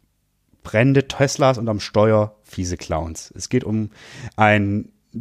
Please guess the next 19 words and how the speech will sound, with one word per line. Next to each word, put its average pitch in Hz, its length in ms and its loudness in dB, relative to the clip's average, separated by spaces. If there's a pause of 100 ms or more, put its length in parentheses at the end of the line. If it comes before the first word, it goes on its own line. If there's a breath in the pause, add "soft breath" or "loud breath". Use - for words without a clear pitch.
Albtraum, 160 600 2
den 131 200 2
ein 101 200 -2
Mädchen 113 440 0
hat 165 240 2
und 117 160 0
danach 104 260 4
entspinnt 98 300 -6
sich 87 100 -8
eine 92 80 -2
Liebesgeschichte. 87 640 -4
Weiter 95 220 0
müssen 90 100 -8
wir 92 80 -4
nicht 90 180 -6
gehen. 90 180 -4
Aber 85 120 -6
diese 107 200 -8
Zeilen, 101 360 2